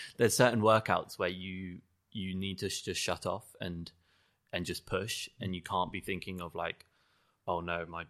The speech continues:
my breathing rate's too high, I need to slow down." You need to kind of just push harder. Um, and so, uh, there's, like, lots of conversations about whether kind of, like,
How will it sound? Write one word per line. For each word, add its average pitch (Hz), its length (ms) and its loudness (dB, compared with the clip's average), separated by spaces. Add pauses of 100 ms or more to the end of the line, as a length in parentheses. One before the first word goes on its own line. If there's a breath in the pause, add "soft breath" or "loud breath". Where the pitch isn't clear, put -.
(140)
my - 160 -6
breathing 95 380 -4
rate's 87 300 -6
too 92 240 -4
high, 90 420 0
I 92 60 -2
need 87 180 -8
to - 80 -10
slow 90 240 -2
down." 87 320 0
You 90 100 -8
need 90 180 -8
to - 60 -12
kind 90 160 -2
of 87 80 -6
just - 220 -12
push - 260 -4
harder. 92 460 0 (520 soft breath)
Um, 87 440 0 (100)
and 92 160 -6
so, 87 280 -2 (500)
uh, - 40 -12 (360)
there's, 98 260 -2 (180)
like, 92 200 -2
lots 98 220 0
of - 60 -10
conversations 90 580 -4
about 90 260 -4
whether 85 340 0 (600)
kind 90 180 -2
of, 82 80 -14
like, 85 300 -8